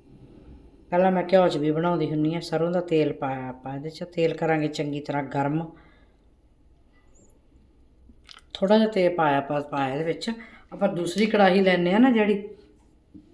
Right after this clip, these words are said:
ਗੋਲ ਥੱਲੇ ਵਾਲੀ, ਦੂਸਰੇ ਥੱਲੇ ਵਾਲੀ, ਤੇ ਉਹ 'ਚ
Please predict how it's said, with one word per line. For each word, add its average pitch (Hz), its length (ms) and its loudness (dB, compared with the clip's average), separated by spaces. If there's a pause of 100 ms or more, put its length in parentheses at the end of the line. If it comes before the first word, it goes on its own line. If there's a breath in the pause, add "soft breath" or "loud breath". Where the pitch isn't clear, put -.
(480)
ਗੋਲ 185 320 6
ਥੱਲੇ 165 280 6
ਵਾਲੀ, 160 260 4
ਦੂਸਰੇ 165 360 2
ਥੱਲੇ 151 280 0
ਵਾਲੀ, 147 260 0 (440 loud breath)
ਤੇ 175 60 -2
ਉਹ 175 60 4
'ਚ 170 140 -2